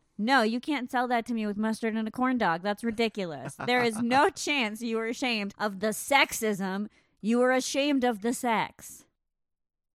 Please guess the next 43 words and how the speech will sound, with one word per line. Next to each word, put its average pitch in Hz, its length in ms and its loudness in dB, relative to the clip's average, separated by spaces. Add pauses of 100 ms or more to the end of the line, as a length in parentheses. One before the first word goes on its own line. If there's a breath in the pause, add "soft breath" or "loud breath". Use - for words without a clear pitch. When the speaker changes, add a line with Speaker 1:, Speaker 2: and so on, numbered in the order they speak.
(320)
Speaker 2:
We're 156 120 -2
gonna 165 140 4
have 156 120 2
to 151 120 0
agree 139 220 0
to 131 100 0
disagree 127 420 -2
here. 107 320 -6
I 110 100 0
knew 110 320 0
what 120 280 0
was 120 140 -4
happening 120 360 -2
on 113 140 -2
the 113 60 -4
screen 117 340 -4
was 110 160 -6
wrong, 113 380 -2
but 113 180 -6
I - 100 -2
also 107 300 -6
had 120 120 -6
teenage 123 380 -4
hormones 131 420 -2
coursing 123 420 -6
through 123 200 -4
my 120 140 -2
body, 123 440 -2
so 113 540 -4
Speaker 1:
How 226 240 -6
did 220 160 -4
you 233 100 -4
know 202 200 -6
it 165 80 -12
was 175 160 -14
wrong? 156 340 -12 (240)
Like, 208 200 -4
what 214 440 0
part 226 240 -2
of 190 120 -6
it 185 100 -8
was 170 180 -12
wrong? 151 340 -10